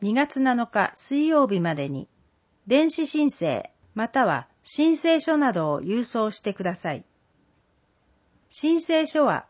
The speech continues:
ウェブページからダウンロードできます。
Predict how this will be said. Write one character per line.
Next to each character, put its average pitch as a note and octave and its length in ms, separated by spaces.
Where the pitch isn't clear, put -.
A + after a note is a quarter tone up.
ウ F#3 40
ェ G3+ 120
ブ D#4 120
ペ F4 200
ー D4 40
ジ F#3+ 140
か D#3+ 140
ら C#3+ 160
ダ F#3 220
ウ C4+ 140
ン D4 120
ロ D4 180
ー - 40
ド F3+ 120
で D#3 140
き - 120
ま C#3 140
す。 - 320